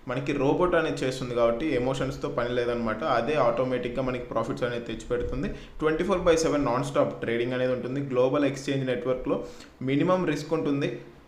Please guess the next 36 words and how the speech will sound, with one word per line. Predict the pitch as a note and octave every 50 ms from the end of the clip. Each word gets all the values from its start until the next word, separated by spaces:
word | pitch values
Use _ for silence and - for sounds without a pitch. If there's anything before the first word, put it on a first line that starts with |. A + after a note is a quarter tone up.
| B2+ A#2+
బిగినర్ | C3+ C3 D3 D#3 D#3+ D#3+ D#3+
ఫ్రెండ్లీ | D#3+ D3+ C#3 C3+ C3+ C#3 C3+
and | - C3 A#2+ A#2
అలాగే | A#2 A#2 - D3+ E3
స్కేలబుల్గా | - - - A#2+ A#2+ A#2 A#2 A#2+ A#2+ A2+ A#2+ A#2
ఉంటుంది. | A2 G#2+ - G#2+ G#2 G#2+ G#2 - - - - - - - - - - - - - - - - - - -
So, |
what | F3 D#3+ D3 D3 D#3 D#3+ D#3+ - F#3+
is | F3+
arbitrage? | F3+ - - - B2 B2+ A#2+ B2+ C3 - - A#2+ A2 - - - - - - - - - - - -
So, | F#3+ E3+
ఇప్పటివరకు | D#3+ - E3+ F3 E3+ E3+ E3 E3 E3
మనం | D#3+ D#3+ E3+ E3+ - B2
ఆర్బిట్రేజ్ | B2+ B2 C3 C#3+ D#3 D3+ C#3 D3+ D3 C#3+ C#3 -
ట్రేడింగ్, | C3+ C3 B2+ B2+ C3 B2+
ఆర్బి-, | A#2+ A#2 B2 B2 C3 C3 - - - - -
ఆర్బిట్రేట్, | A#2+ A#2 A#2+ - C#3 C#3 C#3 C3+ C3+ C3+ C3+ - - - - - -
ఆ, | - A#2 A#2 A#2
ట్రేడింగ్ | A#2 A#2 - B2+ B2+ C3 B2+ C3 C3+ C3
అంటున్నాం | B2+ B2 A2+ - C3+ B2+ A#2 A#2
కదా. | A#2 D3 - - - - - - - -
So, | F#3+
అంటే | D3+ C#3+ D3 C#3+ - - - -
ఏంటి | C#3 D3 E3 F3+ F3 - D3+
అసలు | B2 A2+ B2 B2+ B2 B2
అంటే, | A#2+ A#2 A#2 A2+ C#3 C#3+ C3+ C3 - - - - - - - - - - - -
ఆ, | B2 B2 A#2+
ఈ | A#2 A#2+ B2+ A#2+
ఆర్బిట్రేజ్ | G#2 A#2 A2+ A#2+ - E3 E3+ - - E3+ E3+ E3+ F3
అంటే | E3 D#3+ D3 - G2+
ఏంటి | A2+ A#2+ A#2+ C#3 D3 C#3 D3 C#3+
అంటే | C3 B2 B2 E3 F#3+ - -
ఇప్పుడు | - - D3+ G3+
ఒకటే | G3+ F3+ - - C#3 C#3+ F3 F3 F3 G3 G3
క్రిప్టో | G3 G3 E3+ D#3 - - E3+ E3
కరెన్సీ | D#3+ D#3 D3+ D#3+ D#3 D#3 D3+ D3 - - F#3 F#3+ F3